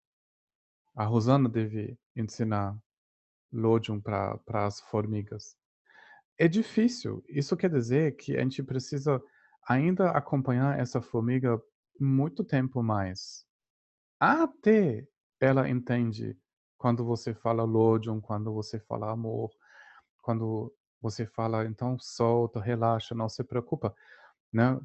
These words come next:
Toma, eh, o, quando você conta do Buda. Então, isso quer dizer, esse compromisso do, do Bodhicitta, ele não é só agora, ele não é só, tipo, durante a meditação.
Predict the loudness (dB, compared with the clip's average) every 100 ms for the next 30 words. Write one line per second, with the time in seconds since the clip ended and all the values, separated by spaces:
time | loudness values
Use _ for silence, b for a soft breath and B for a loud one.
0 | -2 0 0 -2 -8 -16 -8 -6 -4 -2
1 | -2 -4 -4 -2 -2 -4 -6 -6 -6 -4
2 | -4 -2 4 4 4 -4 -10 _ _ _
3 | _ _ _ _ _ _ _ b b b
4 | b 2 2 2 0 0 2 2 2 2
5 | 0 -2 -2 -2 -2 0 0 0 0 -2
6 | -4 -6 -6 0 0 -2 -4 -4 -4 -4
7 | -6 -10 _ -4 0 2 2 2 0 -2
8 | 2 2 2 2 -2 0 2 2 0 -8
9 | b b b b _ -4 0 2 0 0
10 | 0 0 0 -8 -8 -4 -2 0 0 -4
11 | -4 -4 -6 -8 -10 -8 -6 -6